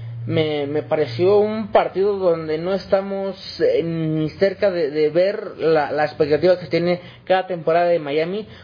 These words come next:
un equipo con tradición. Ver que anote cero puntos en, en este Independence Bowl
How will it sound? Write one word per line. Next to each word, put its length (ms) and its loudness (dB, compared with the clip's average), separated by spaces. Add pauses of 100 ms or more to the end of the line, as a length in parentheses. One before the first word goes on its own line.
un 160 2
equipo 360 -2
con 260 0
tradición. 640 2 (260)
Ver 300 2
que 80 0
anote 320 0
cero 440 2
puntos 840 -2 (160)
en, 640 0 (420)
en 140 2
este 240 0
Independence 680 -2
Bowl 720 0